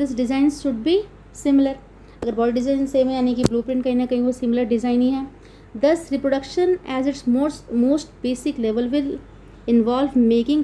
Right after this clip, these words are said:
copies of the blueprint of body design। तो body design का blueprint बनाना mainly क्या, क्या, किस में involve होगा? Reproduction part में involve है, ठीक है। जैसे अब human बीइंग जैसे दूसरा human being है तो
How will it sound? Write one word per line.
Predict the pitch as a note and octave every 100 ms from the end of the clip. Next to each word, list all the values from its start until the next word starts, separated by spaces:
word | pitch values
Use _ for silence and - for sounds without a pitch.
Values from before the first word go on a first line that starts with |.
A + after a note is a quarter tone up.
| C4+
copies | A3+ A3+ B3+ C4
of | B3
the | C4+
blueprint | G3 A3+ C4+ - E4 F4
of | E4+
body | G#3+ G#3 G3
design। | F3+ F3 F3+ E3 - - - - - - - - -
तो | D4+
body | A3+ A#3+ C4 D4+
design | E4+ E4 F4 F4
का | F4+
blueprint | B3 C#4 C#4+ E4 E4 B3+
बनाना | C4 G#3 F3+ E3+ - - - -
mainly | A#3+ C4 C#4+ C#4+
क्या, | B3+
क्या, | B3 B3+
किस | B3+ C4
में | C#4+
involve | C#4 C4+ C4+
होगा? | C#4 E4+ A#4 - - - - C4
Reproduction | C4 B3+ B3 B3+
part | A#3 G3+ C4+
में |
involve | C4 G3 E3 E3
है, | - - - - - - - -
ठीक | C4+
है। | D4
जैसे | C4 C#4
अब |
human | C4 A#3+ C4 B3+
बीइंग | C4
जैसे | B3 B3+ A#3
दूसरा | A3+ B3
human | A#3 A3 A3
being | G#3 G#3+
है | G#3 G#3+ - - - - - - - -
तो | A#3+ B3 A#3